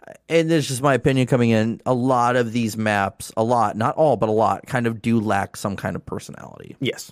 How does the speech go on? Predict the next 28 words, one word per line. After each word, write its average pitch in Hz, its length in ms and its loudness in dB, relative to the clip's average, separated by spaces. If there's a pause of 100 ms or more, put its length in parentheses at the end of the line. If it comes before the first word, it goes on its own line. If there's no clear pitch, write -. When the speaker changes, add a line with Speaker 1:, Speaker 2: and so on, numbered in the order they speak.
(140)
Speaker 2:
I 143 40 0
can 135 100 2
see - 120 -4
that. - 260 -4 (680)
And 139 100 0
to - 20 0
start, 247 300 0 (200)
we 143 160 -4
have 135 200 2 (100)
Abandon 110 560 0 (380)
on 107 100 0
the 123 100 4
remote 127 360 2
world 110 500 0
of 98 240 -6
Erebus 120 340 2
Seven, 92 460 -4 (540)
at 107 100 -2
the 113 80 -2
very 143 400 0
edge 135 180 0
of 113 80 -4
human-occupied 123 760 -2
space, - 560 -10 (320)
an - 120 -6 (140)
Oni 208 420 4
research 139 400 0
facility, - 560 -6